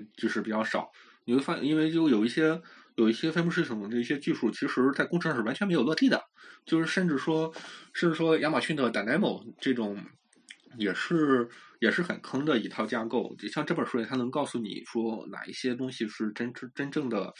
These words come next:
在工程中是怎么实践的，以及它有非常详细的参考资料，它每一章节都有非常详细的一些，呃，参考文献，有很多论文都很值得一看。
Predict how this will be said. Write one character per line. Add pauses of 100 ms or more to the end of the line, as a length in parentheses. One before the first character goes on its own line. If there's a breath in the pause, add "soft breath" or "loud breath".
(260 loud breath)
在
工
程
中
是
怎
么
实
践
的，
以
及
它
有
非
常
详
细
的 (640 loud breath)
参
考
资
料，
它
每
一
章
节
都
有
非
常
详
细
的 (400 loud breath)
一
些， (340 soft breath)
呃，
参
考
文
献，
有
很
多
论
文
都
很
值
得
一
看。